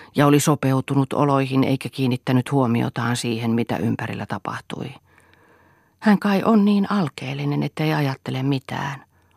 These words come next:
laiskahenkinen, tahi on nähnyt kaikenlaista melskettä ja pitää sitä asiaan kuuluvana. Sehän olikin hyvä. Se oli etu. Siirin edessä ei tarvinnut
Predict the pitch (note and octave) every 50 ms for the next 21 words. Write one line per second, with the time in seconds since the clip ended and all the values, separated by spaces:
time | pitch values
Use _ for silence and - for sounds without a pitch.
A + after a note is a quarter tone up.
0 | _ - E3+ D#3 C#3 C3+ - - - B2+ B2 B2 B2 B2+ B2+ C3 - - C3 C#3
1 | C#3 C3+ C3 - _ - - - - - - _ _ _ _ _ _ _ _ -
2 | - D#3 D3+ D3+ C#3 A2+ D3 D3+ D3+ D#3+ F3 F3 D#3+ C3+ A#2+ - - D#3 C#3+ C#3+
3 | - C3+ C3 C3 C#3+ C#3+ C3+ - - C3+ C3+ C3+ C3 C3 - - B2+ - - C#3
4 | C3 B2+ - C#3 - - A#2+ B2 B2+ B2+ A#2+ - A#2+ F2+ B2+ C3 - F2+ D#2+ -
5 | - - - - - - - - - - - - - - - _ _ _ _ _
6 | _ _ _ _ _ _ _ _ _ _ _ _ _ _ _ _ - - - D3
7 | C#3+ C#3+ C#3+ D#3 E3 E3 D3 - - A#2+ B2 C3 C#3 C3+ B2 C3 B2 - - _
8 | _ _ _ _ _ _ _ - - F#3+ E3 C3+ D3 F#3 F#3 - - A2 - -
9 | _ _ _ _ _ _ _ _ _ _ _ _ _ _ _ _ _ - - -
10 | - - - _ - - - A3+ B3 A#3 G3+ F3+ C#3 - B2 C3 C3+ C#3 - -
11 | D3 C3 D#3+ E3 - E3+ E3+ E3 D#3 C#3 C3 C3+ C3